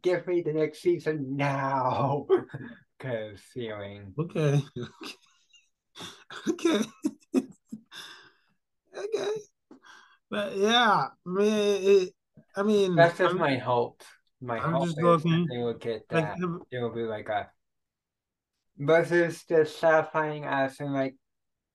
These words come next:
Speaker 1: the, the extreme of an end will be like a, like, they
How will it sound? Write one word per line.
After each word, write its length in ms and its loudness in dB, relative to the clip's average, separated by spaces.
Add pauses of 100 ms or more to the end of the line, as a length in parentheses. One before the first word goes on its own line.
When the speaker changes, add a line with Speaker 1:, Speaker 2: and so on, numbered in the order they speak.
(140)
Speaker 1:
the, 340 -2 (600)
the 100 4
extreme 520 0
of 280 0
an 200 4
end 340 -4
will 100 -10
be 120 -4
like 220 -2
a, 160 2 (800)
like, 260 -2
they 480 -2